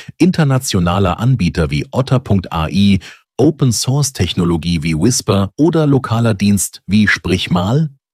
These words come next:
Die Entscheidung hängt von vier Kriterien ab. Schweizerdeutsch, Qualität, Datenschutz,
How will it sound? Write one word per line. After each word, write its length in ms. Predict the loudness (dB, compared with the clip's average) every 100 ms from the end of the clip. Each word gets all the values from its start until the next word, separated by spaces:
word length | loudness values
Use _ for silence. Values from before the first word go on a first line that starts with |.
| _ _ -20 -20 _
Die 140 | 0 2
Entscheidung 560 | 0 0 0 0 0
hängt 300 | 2 0 -2
von 200 | -2 -2
vier 300 | -2 0 0
Kriterien 640 | 0 -2 0 -2 0 -4 -6
ab. 300 | -8 -12 -20 _ _ _
Schweizerdeutsch, 1080 | -2 0 0 -2 -2 -2 0 0 0 -2 -6
Qualität, 760 | -4 -2 -2 -2 -2 -2 -4 -12 _ _ -4
Datenschutz, 800 | -2 0 0 0 0 -2 -8